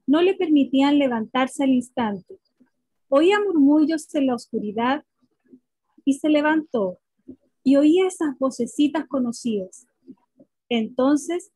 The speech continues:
se animó y lentamente, muy despacio, fue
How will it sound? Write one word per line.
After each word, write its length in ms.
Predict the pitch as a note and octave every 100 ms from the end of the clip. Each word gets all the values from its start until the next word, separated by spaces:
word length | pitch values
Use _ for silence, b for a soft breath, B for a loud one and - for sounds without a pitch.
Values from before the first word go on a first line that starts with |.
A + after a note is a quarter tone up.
| _ _ B3+
se 220 | - C4
animó 600 | A#3 A3+ A3+ C4 D#4+ F4+ _ _ -
y 140 | A#3 A#3
lentamente, 1000 | D4+ F#4 - F4+ D4+ A#3 G#3 - F#3+ - _
muy 280 | A#3 C#4+ F#4
despacio, 760 | E4+ B3 - C#4 D#4+ - F4+ G4+ _ _ _ _ _ _
fue 380 | C4+ C#4 D4+ F4